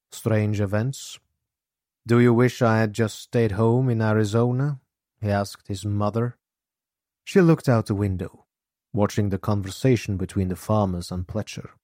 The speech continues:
"Of course I do. You don't know what a paradise that quiet little life was. Sometimes even Herbert and I can forget,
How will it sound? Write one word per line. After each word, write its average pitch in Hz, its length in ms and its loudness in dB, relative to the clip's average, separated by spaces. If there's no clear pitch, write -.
"Of - 100 -18
course 185 380 0
I 107 80 2
do. 95 360 -4
You 110 60 -10
don't 120 280 0
know 127 300 4
what 104 160 -4
a 104 100 -12
paradise 101 720 -2
that - 260 -10
quiet 123 520 -4
little 110 240 -8
life 104 380 -4
was. 110 380 -8
Sometimes 120 600 2
even 123 220 0
Herbert 127 440 0
and 104 140 -2
I 107 420 0
can 113 180 -6
forget, 123 600 -6